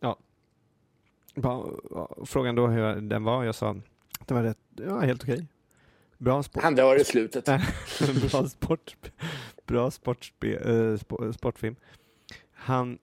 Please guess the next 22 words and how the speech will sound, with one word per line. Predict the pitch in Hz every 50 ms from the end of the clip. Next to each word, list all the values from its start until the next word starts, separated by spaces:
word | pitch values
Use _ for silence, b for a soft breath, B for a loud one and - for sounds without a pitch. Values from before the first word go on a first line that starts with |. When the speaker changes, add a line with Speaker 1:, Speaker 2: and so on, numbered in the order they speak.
| _
Speaker 1:
tar | - - 127
upp | 147 202 - -
den | - - -
filmen. | - 107 - 95 101 120 - _ _ _ _ _ _ - _ -
Jag | - 107
ser | - - 139 156 170
ju | 131 107 -
att | - - - -
han | - - 107
tar | - 110
upp | 120 - -
den | - -
filmen. | - - - - _ _ _ _ _ _
Han | - - 113 107
Speaker 2:
Ja. | -
Speaker 1:
kollar | - 120 110 117 135
ju | 139
på | 127 - -
trailern | - - - 131 123 104 95 - - - _ _ _ _ _
på | - -
den | 104 98
filmen. | - - 107 107 110 139